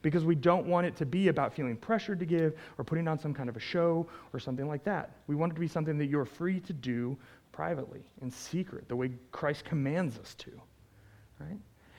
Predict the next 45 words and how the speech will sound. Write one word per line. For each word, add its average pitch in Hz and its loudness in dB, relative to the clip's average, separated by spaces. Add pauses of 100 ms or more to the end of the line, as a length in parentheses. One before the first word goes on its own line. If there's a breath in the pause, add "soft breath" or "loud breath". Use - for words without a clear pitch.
And 190 4
then 202 6
for 202 2
the 175 0
fast, 208 4
I 175 6
know 185 8
some 214 4
of 208 4
you 220 6
have 196 2
not 190 4
done 180 4
a 185 2
Lenten 175 0
fast 165 -4
before, 180 -4
so 170 -2
I 147 2
just 147 -4
kinda 151 0
wa-, 147 -2
wa-, 139 -2
wanna 139 -2
walk 147 0
you 156 -2
through 160 -2
the, 123 0 (240)
the 139 -10
ins 147 -2
and 143 0
outs 147 -2
of 165 -4
it, 170 -4
the 139 -8
do's 135 -4
and 127 -4
don'ts. - -8 (580 loud breath)
Uh, 135 8 (400 loud breath)
the 165 2
idea 202 10
of 208 4
a 196 4
Lenten 170 2
fast 131 -4